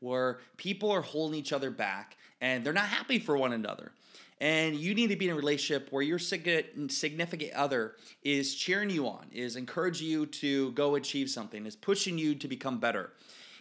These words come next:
In a successful relationship, you both have to add value. This isn't just in business. This is in relationships. You both have to add value. You both have to help each other. You both have to listen.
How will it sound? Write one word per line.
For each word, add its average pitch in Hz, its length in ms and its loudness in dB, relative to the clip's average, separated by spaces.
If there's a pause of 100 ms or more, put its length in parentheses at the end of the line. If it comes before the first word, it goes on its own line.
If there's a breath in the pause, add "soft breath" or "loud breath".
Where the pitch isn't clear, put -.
(120)
In 165 420 6
a 151 100 2
successful 190 640 -2
relationship, 143 800 0
you 131 120 -6
both 143 460 2
have 139 360 2
to - 140 -4
add 113 320 2
value. 120 460 2 (400 loud breath)
This 127 140 -4
isn't 165 260 -2
just 147 220 0
in 139 120 -4
business. 107 440 -4
This 135 180 -4
is 139 140 -4
in 151 120 -2
relationships. 123 580 -4 (320 loud breath)
You 127 100 -6
both 160 260 2
have 156 200 -2
to - 100 -8
add 123 220 0
value. 123 320 0
You 104 40 -6
both 139 240 -2
have 139 200 -6
to - 60 -18
help 127 200 -2
each 113 100 -6
other. 107 140 -4
You 110 80 -6
both 143 220 -2
have 139 160 -6
to 131 60 -12
listen. 127 480 -2